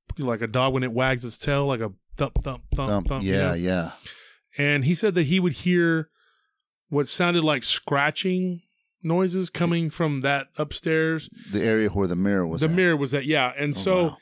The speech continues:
Speaker 1: he had, he had a couple weird dreams too, you know, like, and, and, uh, like, on the following nights from when he
Speaker 2: After he uncovered
Speaker 1: Yes,
Speaker 2: the
Speaker 1: after he
Speaker 2: mirror?
Speaker 1: uncovered this mirror.
Speaker 2: Whoa.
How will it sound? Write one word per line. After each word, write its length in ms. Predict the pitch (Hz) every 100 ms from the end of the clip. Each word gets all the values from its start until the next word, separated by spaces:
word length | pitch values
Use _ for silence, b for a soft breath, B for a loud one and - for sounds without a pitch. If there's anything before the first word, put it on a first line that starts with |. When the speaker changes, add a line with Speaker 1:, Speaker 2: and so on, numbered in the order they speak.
| b -
Speaker 1:
he 140 | 208
had, 200 | 208 208
he 120 | 160 220
had 140 | 208
a 40 |
couple 280 | - 202 175
weird 260 | 143 175 135
dreams 580 | 117 147 160 165 160 -
too, 380 | 147 151 160 - -
you 100 | 156
know, 300 | 160 165 160 160
like, 280 | 135 123
and, 160 | 151 143
and, 280 | 143 135 139
uh, 140 | 135 139
like, 240 | 135 117 151
on 140 | 143
the 60 | 127
following 520 | - 151 156 151 143
nights 320 | 135 143 143
from 380 | - 135 117 131
when 140 | 127
he 200 | 123 143 123
Speaker 2:
After 380 | 104 107 -
he 60 | 98
uncovered 360 | 95 98 - 170
Speaker 1:
Yes, 120 | 123
Speaker 2:
the 60 | 87
Speaker 1:
after 160 | -
he 60 | 104
Speaker 2:
mirror? 100 | 151
Speaker 1:
uncovered 400 | 139 156 143 131
this 220 | 127 -
mirror. 320 | 135 151 131 -
Speaker 2:
Whoa. 220 | 69